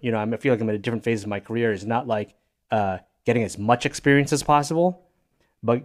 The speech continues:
but getting as much reflected experience. Like, you need to reflect on your, the experiences you've had. What have you learned from them? Um, uh, because that will really help you make intelligent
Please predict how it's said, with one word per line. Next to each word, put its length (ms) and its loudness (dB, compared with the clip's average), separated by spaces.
but 300 -2
getting 240 2
as 160 -2
much 220 0
reflected 640 0
experience. 540 -4
Like, 160 -8
you 140 0
need 180 2
to 80 -6
reflect 440 0
on 120 -2
your, 120 -4
the 60 -8
experiences 540 -8
you've 100 -10
had. 320 -6
What 160 2
have 100 -2
you 80 -2
learned 300 -4
from 140 -6
them? 280 -8
Um, 440 -6
uh, 280 -4
because 260 -6
that 200 4
will 140 2
really 240 2
help 320 2
you 80 0
make 260 -4
intelligent 640 -2